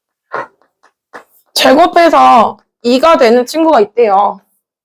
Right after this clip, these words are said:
그러면 이 x가 플러스 마이너스 루트인데 얘가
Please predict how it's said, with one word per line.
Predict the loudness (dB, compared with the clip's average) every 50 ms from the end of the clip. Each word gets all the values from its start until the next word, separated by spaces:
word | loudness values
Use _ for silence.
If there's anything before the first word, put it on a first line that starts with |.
| _ _
그러면 | -4 0 0 2 2 2 2 2 2 0 0 -2 -6 -10 _ _ _ _
이 | -2 0
x가 | 2 2 0 -2 -2 -2 0 0 0 2 2 0 0 0 0
플러스 | 0 0 2 2 0 0 0 0
마이너스 | 2 2 2 0 0 -2 -2 -2
루트인데 | -2 -2 -2 -2 0 0 0 0 0 0 2 0 0 -2 -4 _ _ _ _ _ _ _ 0
얘가 | 2 4 4 2 2 2 2 2 2 2 2 0 -6